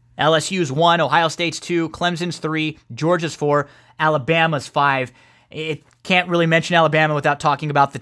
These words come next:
the Tua injury. Such a bummer for Tua, who was projected to be, you know, your number one overall pick and one of the, or one of the very top picks, projected to be right at the top, depending on who has the top pick. We were hearing discussions of,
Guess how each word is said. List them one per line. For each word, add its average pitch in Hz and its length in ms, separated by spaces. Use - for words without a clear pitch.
the 135 100
Tua 151 520
injury. 135 500
Such - 220
a 175 60
bummer 165 280
for 147 320
Tua, 165 280
who 156 240
was 143 340
projected 160 480
to 160 80
be, 147 400
you 131 280
know, 139 80
your 135 180
number 170 220
one 170 180
overall 160 320
pick 165 240
and 156 100
one 156 80
of 147 60
the, - 280
or 226 260
one 202 200
of 190 60
the 190 60
very 175 260
top 160 260
picks, 113 200
projected 196 480
to 185 40
be 170 120
right 151 320
at 196 100
the 196 60
top, 160 400
depending 160 320
on 151 120
who 170 180
has 151 280
the 143 80
top 143 280
pick. 135 260
We 139 260
were 147 220
hearing 175 280
discussions 160 640
of, 139 160